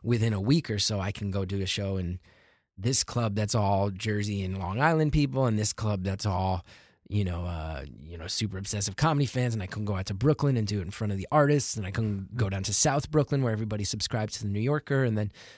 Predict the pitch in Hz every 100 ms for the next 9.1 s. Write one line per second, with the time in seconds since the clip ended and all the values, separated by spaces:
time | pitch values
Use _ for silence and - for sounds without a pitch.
0 | - - 98 120 - 123 127 123 - 123
1 | 110 123 120 - - 113 127 113 101 113
2 | 135 139 139 - 107 110 104 - 113 120
3 | 110 107 101 _ _ - 147 - 107 117
4 | - 117 117 117 104 110 113 127 107 110
5 | - - 135 139 139 131 139 104 104 -
6 | 110 104 101 98 113 104 - - - -
7 | _ 107 107 101 - 110 - 110 113 117
8 | 113 107 107 131 135 131 123 104 110 107
9 | 101